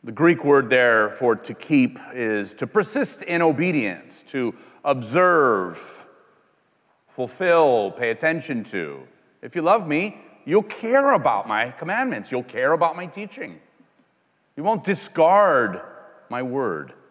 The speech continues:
Four times in that passage, as we read through,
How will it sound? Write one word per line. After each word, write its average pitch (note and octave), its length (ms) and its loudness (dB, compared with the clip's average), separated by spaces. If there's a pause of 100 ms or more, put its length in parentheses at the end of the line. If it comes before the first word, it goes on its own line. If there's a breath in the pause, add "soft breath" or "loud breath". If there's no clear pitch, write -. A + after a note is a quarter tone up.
(560)
Four A#3+ 260 0
times A3+ 520 -2
in F3+ 80 0
that D#3 200 0
passage, F3+ 500 -2
as D3+ 140 2
we D3+ 140 -2
read D3+ 340 2
through, F3+ 460 4